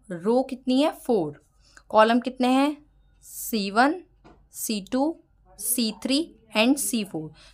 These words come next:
तो कॉलम भी यहाँ पर फ़ोर हैं, ठीक है, तो रो भी फ़ोर हैं यहाँ पर और कॉलम भी फ़ोर हैं। तो number of rows is equal to number of column जब होते हैं तो हम उसको क्या बोलते हैं, स्क्वायर मैट्रिक्स। So first of all हमें यही चेक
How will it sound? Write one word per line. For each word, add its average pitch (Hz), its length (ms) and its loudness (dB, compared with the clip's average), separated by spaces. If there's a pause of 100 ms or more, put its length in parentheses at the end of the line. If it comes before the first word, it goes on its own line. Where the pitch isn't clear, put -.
तो - 60 -4
कॉलम 233 460 2
भी 269 100 0
यहाँ 226 220 2
पर 277 140 2
फ़ोर 202 360 0
हैं, 156 240 -8 (380)
ठीक 247 180 -2
है, 262 100 4 (240)
तो 214 100 0
रो 226 280 2
भी 254 140 -2
फ़ोर 262 300 4
हैं 269 200 4
यहाँ 254 220 4
पर 262 180 6
और 247 260 2
कॉलम 175 360 2
भी 175 100 -8
फ़ोर 165 240 -8
हैं। 160 140 -14
तो 196 100 -12
number 208 340 0
of 262 240 -2
rows 233 340 2
is 247 140 -2
equal 214 340 -2
to 254 140 -2
number 202 320 -2
of 277 120 2 (160)
column 156 320 -4 (320)
जब 220 200 -2
होते 214 240 -6
हैं 226 180 -8
तो 240 80 -10
हम 233 120 -6
उसको 233 220 -8
क्या 233 120 -6
बोलते 214 260 -8
हैं, 294 120 -2
स्क्वायर 196 560 -4 (200)
मैट्रिक्स। 160 520 -8 (300)
So 220 80 -4
first 226 300 0
of 247 140 -2
all 240 120 4
हमें 247 180 2
यही 240 260 0
चेक 233 200 -2